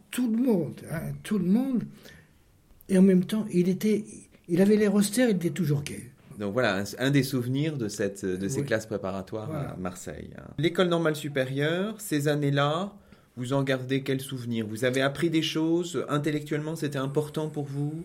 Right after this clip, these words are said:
Speaker 1: J'ai passé mes certificats de licence, euh, de mémoire d'études supérieures, agrégation. Bon, euh, il y a, il y a pas eu de grands incidents.
Speaker 2: Mhm.
Speaker 1: Mais il y a quand même des faits qui m'ont marqué.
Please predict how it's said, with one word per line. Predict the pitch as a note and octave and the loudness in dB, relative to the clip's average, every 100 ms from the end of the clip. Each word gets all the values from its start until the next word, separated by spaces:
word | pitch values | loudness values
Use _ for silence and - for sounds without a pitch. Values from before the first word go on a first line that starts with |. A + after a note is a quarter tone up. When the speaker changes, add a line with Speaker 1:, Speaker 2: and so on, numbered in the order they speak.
| - A#2 | -14 -4
Speaker 1:
J'ai | B2 | 0
passé | D3 D3+ D3 D3+ | 2 2 0 0
mes | D3 | 0
certificats | C#3+ C#3 C#3 C3 B2 C#3 | 0 -2 -2 -4 -2 -2
de | B2 | -2
licence, | B2+ A#2+ D3 D#3 E3 D#3+ - C#3 | -4 -4 -2 -2 -2 -2 -6 -6
euh, | B2+ B2+ A#2+ - - - - | -6 -6 -8 -12 -20 -20 -16
de | A2+ A2+ | -12 -8
mémoire | A#2 C#3 C#3 C#3 C3+ | -2 2 2 2 0
d'études | B2+ A#2+ C3+ - | -4 -8 -8 -10
supérieures, | - C3+ B2+ B2 C#3 C3+ | -10 -8 -6 -4 -2 -2
agrégation. | B2 A2 A#2+ A2+ G#2 - C#3+ E3+ F3+ | -4 -6 -6 -6 -8 -4 -2 0 0
Bon, | C#3+ B2 - - - - - - | -2 -4 -8 -20 -20 -18 -18 -12
euh, | C3 B2+ C3 | -6 -4 -2
il | C3+ | -4
y | |
a, | C3 G#2 - - - | -4 -8 -14 -20 -8
il | C3 | -6
y | |
a | |
pas | B2 D#3+ | 0 2
eu | D3 | 2
de | C3+ | 2
grands | A#2+ D3 D3 | 0 0 2
incidents. | C#3+ - A2+ A#2+ A#2+ A#2 - _ _ - | 0 0 -4 -8 -8 -10 -16 _ _ -18
Speaker 2:
Mhm. | - - F#2 A#2+ D3+ | -18 -16 -18 -12 0
Speaker 1:
Mais | E3 G#3+ A#3 - - - _ _ _ _ _ _ _ _ _ _ _ _ _ _ _ - | 6 6 6 2 -10 -20 _ _ _ _ _ _ _ _ _ _ _ _ _ _ _ -6
il | D3 | 0
y | D3 | 2
a | D3+ | 2
quand | C#3 | 0
même | E3 | 0
des | C#3+ C3+ | 0 0
faits | F3 | -2
qui | C#3+ | -2
m'ont | C3+ C3 | -2 -4
marqué. | B2 - - G2 | -6 -10 -14 -14